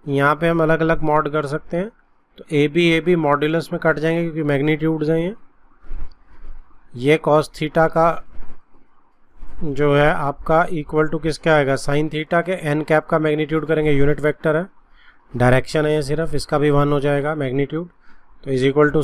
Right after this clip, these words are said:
sin theta आ जाएगा, ठीक है जी।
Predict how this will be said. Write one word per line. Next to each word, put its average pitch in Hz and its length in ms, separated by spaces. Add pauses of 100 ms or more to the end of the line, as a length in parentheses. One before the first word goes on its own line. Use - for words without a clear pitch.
sin 139 320
theta 139 200
आ 151 140
जाएगा, 156 340 (1040)
ठीक 120 200
है 151 100
जी। 180 100